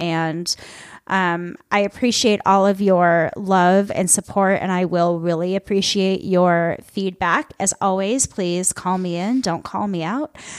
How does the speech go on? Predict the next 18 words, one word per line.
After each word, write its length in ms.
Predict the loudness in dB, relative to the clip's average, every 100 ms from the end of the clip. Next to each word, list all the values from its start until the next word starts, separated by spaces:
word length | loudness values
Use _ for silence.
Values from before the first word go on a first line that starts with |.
| 0
You've 180 | 4 4
<laughs> 160 | 4 4
always 320 | 6 6 4
been 200 | 2 2
lovely 480 | 2 2 2 4 4
about 480 | 2 0 2 0 0
that. 420 | 0 2 2 -2 -2
Um, 400 | 0 0 0 -2
but 160 | -4 -2
I, 540 | 0 2 2 0 -2 -2
I 120 | -2
want 200 | -2 -2
to 80 | -6
continue 480 | -6 -4 -4 -2 -4
to 120 | -6
do 220 | -4 -4
things 460 | -4 -6 -6 -6 -4
that 380 | -2 -2 -2